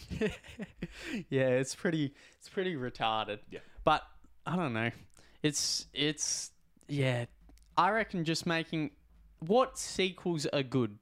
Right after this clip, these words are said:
Speaker 2: 'Cause majority of sequels aren't any fucking good.
Speaker 1: I mean, I thought the Toy Story ones were pretty good.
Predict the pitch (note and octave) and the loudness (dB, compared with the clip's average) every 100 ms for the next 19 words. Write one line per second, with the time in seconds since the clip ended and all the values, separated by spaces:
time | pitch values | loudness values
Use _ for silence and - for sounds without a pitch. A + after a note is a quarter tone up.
0 | _ - D3 C3+ - - C#3 D3 E3+ G3 | _ -2 0 0 -4 -2 -2 2 2 2
1 | F3+ D#3+ - D3+ C#3+ C#3 B2 - C3 C3+ | -2 -4 -2 -2 0 0 -2 -2 0 2
2 | C#3 C3 - B2 A#2 - A#2 A#2 A2 A2 | 0 -2 0 2 2 0 -4 -6 -6 -6
3 | - - - B2 A#2 C3 G3 G3 - - | -8 -14 -8 -4 -2 -2 -6 -8 -8 -6
4 | G2+ - B2 G2+ F2 E2+ E2 - D2+ | -4 -4 -4 -2 -4 -8 -14 -18 -16